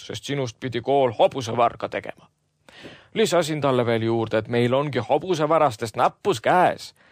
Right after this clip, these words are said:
sest Vargamäelt pole veel ühtegi hoost varastatud. Ja kas sa tead, mis vana Andres, see noabrimees ja sinu kallis isa mulle terve kõrtsi ees ütles?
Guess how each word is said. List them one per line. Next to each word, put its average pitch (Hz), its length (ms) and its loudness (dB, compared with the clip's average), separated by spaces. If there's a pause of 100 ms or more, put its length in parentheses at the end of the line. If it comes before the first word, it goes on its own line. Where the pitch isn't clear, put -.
(140)
sest 120 200 -10
Vargamäelt 156 840 2
pole 127 200 2
veel 156 180 2
ühtegi 165 280 -2
hoost 170 360 4
varastatud. 165 840 0 (760)
Ja 202 100 2
kas 196 180 0
sa 123 100 -4
tead, 127 260 2
mis 113 180 -6
vana 123 240 2
Andres, 120 380 -2
see 123 120 -2
noabrimees 151 760 2
ja 131 60 -8
sinu 156 200 -4
kallis 143 360 0
isa 143 300 0
mulle 127 260 0
terve 151 280 0
kõrtsi 156 440 0
ees 139 160 0
ütles? - 440 -6